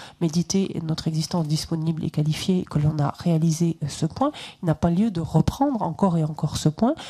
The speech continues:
Il faut à ce moment-là le mettre de côté. C'est une réalisation qui est stable, qui est consolidée dans notre esprit.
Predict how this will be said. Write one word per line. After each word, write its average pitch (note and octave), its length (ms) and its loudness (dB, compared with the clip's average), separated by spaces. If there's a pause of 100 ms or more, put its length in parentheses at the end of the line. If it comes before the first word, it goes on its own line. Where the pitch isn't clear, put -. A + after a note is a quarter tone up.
(160)
Il - 40 -14
faut F#3+ 220 2
à - 60 -4
ce - 140 -8
moment-là D#3+ 420 2
le D#3+ 180 2
mettre D#3 320 0
de D3 80 0
côté. D#3 380 0
C'est - 280 -10
une D#3+ 100 -6
réalisation D#3+ 520 -2
qui - 140 -6
est D3+ 40 0
stable, A#3+ 580 0
qui - 140 -8
est D3+ 40 -10 (120)
consolidée E3 520 0
dans D3+ 100 2
notre D3+ 240 -2
esprit. - 320 -4